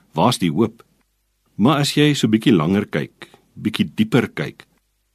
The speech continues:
dan sien jy dat die persoon wat na die skildery kyk as t ware die bron van lig is en verder ook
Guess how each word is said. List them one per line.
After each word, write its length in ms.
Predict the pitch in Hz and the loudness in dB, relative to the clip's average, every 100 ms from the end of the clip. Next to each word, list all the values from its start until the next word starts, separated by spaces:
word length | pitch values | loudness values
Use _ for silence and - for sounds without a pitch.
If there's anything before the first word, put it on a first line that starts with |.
| _ | _
dan 140 | 147 202 | -2 2
sien 200 | 202 190 | 4 4
jy 80 | |
dat 140 | 156 107 | 4 2
die 80 | 90 | 0
persoon 500 | 95 - 107 139 117 | -2 -2 0 2 2
wat 200 | 87 90 | -2 -2
na 60 | |
die 80 | 82 | -4
skildery 460 | - 85 80 85 87 | -4 -4 -4 -4 -4
kyk 340 | - 110 80 | -2 -2 -2
as 140 | 76 | -8
t 80 | - | -8
ware 460 | 85 82 98 92 80 _ _ _ _ | -8 -4 -2 -4 -6 _ _ _ _
die 100 | 87 | -8
bron 300 | 76 92 123 | -4 0 0
van 220 | - 82 69 | -2 -4 -6
lig 160 | 69 | -8
is 180 | 62 - | -10 -4
en 120 | 107 | -4
verder 320 | - 156 160 | 0 -2 0
ook 280 | 107 92 - | 0 0 -2